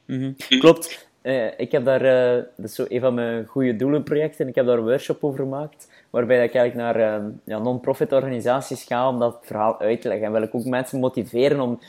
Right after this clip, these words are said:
bijvoorbeeld een pagina te liken waar je het niet mee eens bent. <laughs> Ik merk dat dat zo moeilijk is voor, voor, voor mensen een pagina liken waar ze het niet mee eens zijn. Bijvoorbeeld,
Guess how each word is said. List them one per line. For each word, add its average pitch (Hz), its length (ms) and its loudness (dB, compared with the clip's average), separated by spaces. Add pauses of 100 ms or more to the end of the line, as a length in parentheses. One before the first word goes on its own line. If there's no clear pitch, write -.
(160)
bijvoorbeeld 113 420 2
een - 140 -10
pagina 147 460 4
te 139 120 -4
liken 135 420 2
waar 131 140 4
je 127 60 0
het 110 100 -6
niet 131 200 -2
mee 127 120 -4
eens 120 300 -4
bent. 98 300 -10 (220)
<laughs> - 120 -4 (520)
Ik 139 160 0
merk 165 160 6
dat 151 100 8
dat 143 140 4
zo 180 220 2
moeilijk 165 320 2
is 123 180 2
voor, 131 160 -4 (100)
voor, 127 300 -2
voor 120 140 -4
mensen 147 320 -2
een 123 140 -8
pagina 151 540 0
liken 151 180 -2
waar 127 120 0
ze - 80 -10
het 120 100 -6
niet 151 220 -2
mee 143 100 -2
eens 135 260 -2
zijn. 117 180 -4
Bijvoorbeeld, 127 540 2